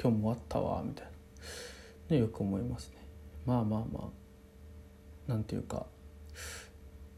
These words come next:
なんていうんですかね。変な生き物というかね、そんな気がします。はい。まあ、そんなちょっと状況でね、あの、やってるので、多分ポッドキャストもだからね、このボイスブログもね、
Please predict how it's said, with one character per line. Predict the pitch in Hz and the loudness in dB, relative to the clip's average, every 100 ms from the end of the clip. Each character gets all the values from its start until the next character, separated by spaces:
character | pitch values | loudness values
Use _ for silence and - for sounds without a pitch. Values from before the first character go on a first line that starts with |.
| - - - | -18 -14 -8
な | |
ん | 71 | -6
て | - | -4
い | |
う | - | -4
ん | |
で | |
す | - | -4
か | 69 | -6
ね。 | 76 80 - - - - - - - - - - - - - - - | -6 -8 -12 -16 -16 -16 -16 -18 -16 -16 -18 -18 -18 -18 -18 -18 -14
変 | - 127 113 | 0 2 4
な | 113 107 | 2 0
生 | 127 | -2
き | 120 120 | -2 4
物 | 120 117 | 6 6
と | - | 4
い | - | -2
う | |
か | - | 0
ね、 | 113 - - | 0 -2 0
そ | - | 6
ん | |
な | 120 | 8
気 | 113 - | 8 6
が | - | 4
し | - | 4
ま | 117 | 4
す。 | - - - | 2 -8 -6
は | |
い。 | - - - - - - | -6 -6 -10 -10 -10 -2
ま | 135 | 4
あ、 | |
そ | 127 | 8
ん | 143 | 10
な | 143 | 10
ち | 139 | 8
ょ | 143 | 4
っ | |
と | 113 | 4
状 | 117 113 | 4 4
況 | 113 117 110 110 | 4 2 4 2
で | 113 | 0
ね、 | 127 - - - - - | -2 -4 -10 -14 -12 -6
あ | 104 - | -4 -2
の、 | 67 - - - - - | -4 -6 -12 -16 -10 -6
や | |
っ | 117 | -2
て | - | 0
る | 123 | 2
の | 110 | 2
で、 | 98 - | 0 2
多 | |
分 | 123 | 2
ポ | - 131 | 4 4
ッ | - | 8
ド | |
キ | 180 | 10
ャ | |
ス | 214 | 10
ト | 135 | 8
も | 120 | 8
だ | 123 | 6
か | 117 | 6
ら | |
ね、 | 107 107 | 4 8
こ | |
の | 139 | 8
ボ | 135 151 | 12 10
イ | |
ス | 156 | 10
ブ | 160 | 12
ロ | 160 | 12
グ | 107 | 12
も | 101 | 6
ね、 | 104 107 | 2 0